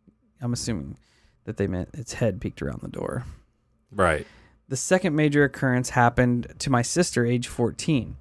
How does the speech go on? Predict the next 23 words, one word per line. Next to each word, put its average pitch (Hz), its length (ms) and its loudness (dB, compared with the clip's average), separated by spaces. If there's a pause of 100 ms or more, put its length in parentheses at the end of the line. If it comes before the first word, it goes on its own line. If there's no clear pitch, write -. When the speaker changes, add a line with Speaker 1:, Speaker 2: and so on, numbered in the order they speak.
(720)
Speaker 1:
So - 120 -4
this 160 280 4
one 190 120 2
is 156 100 0
told 131 260 2
by 113 120 2
her. 120 300 0
Following 165 360 4
the 180 80 4
death 131 260 0
of 131 80 2
my 127 160 2
uncle, 123 440 0
who 131 120 -4
was 131 140 0
a 123 60 0
very 135 240 4
important 131 400 -2
figure 170 280 -2
to 107 160 -4
us, 113 280 -8
my 123 140 -2
sister, 165 580 -4